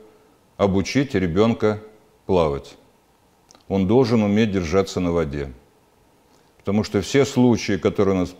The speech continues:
произошли с детьми в летний период, это произошли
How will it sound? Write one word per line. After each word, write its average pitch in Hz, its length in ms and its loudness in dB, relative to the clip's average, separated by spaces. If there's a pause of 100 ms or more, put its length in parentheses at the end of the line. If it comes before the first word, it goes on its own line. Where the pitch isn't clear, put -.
(180)
произошли 92 440 -2
с 78 100 -6
детьми 123 560 0
в 78 100 -6
летний 95 380 0
период, 78 440 -6 (580)
это 98 260 -2
произошли 87 720 -4